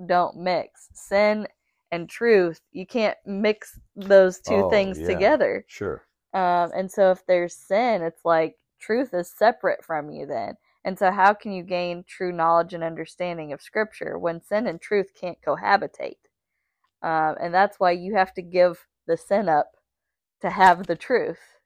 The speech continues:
Speaker 1: You know, you can't have, the two can't mix.
Speaker 2: There you go.
Speaker 1: Uh, and so I, when I was reading through that, I was like, "Wow, that, that makes such sense then. You have to give up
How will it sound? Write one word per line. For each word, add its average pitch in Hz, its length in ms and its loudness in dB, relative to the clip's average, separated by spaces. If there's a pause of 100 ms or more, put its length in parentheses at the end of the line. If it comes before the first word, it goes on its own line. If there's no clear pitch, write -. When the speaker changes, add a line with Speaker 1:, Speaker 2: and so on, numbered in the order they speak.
(240)
Speaker 1:
You 180 140 -12
know, 160 200 -10
you 180 200 -10
can't 190 340 -8
have, 175 340 -2
the 190 180 -18
two 196 260 -10
can't 180 400 -8
mix. - 460 -8 (320)
Speaker 2:
There 65 180 -12
you 62 160 -14
go. 78 60 -10
Speaker 1:
Uh, 80 480 -6 (120)
and 175 200 -10
so 170 320 2 (200)
I, 185 180 4 (380)
when 185 120 0
I 180 120 6
was 175 140 0
reading 185 320 -4
through 190 260 -6
that, 165 180 0
I 160 100 0
was 160 120 -8
like, 147 260 -10
"Wow, 92 240 -10
that, - 160 -4 (140)
that 170 260 -8
makes 170 360 -10 (480)
such 180 320 -4
sense - 480 -8
then. 160 240 -8
You 175 120 -12
have 185 260 -4
to 202 100 -16
give 175 240 -4
up 170 180 0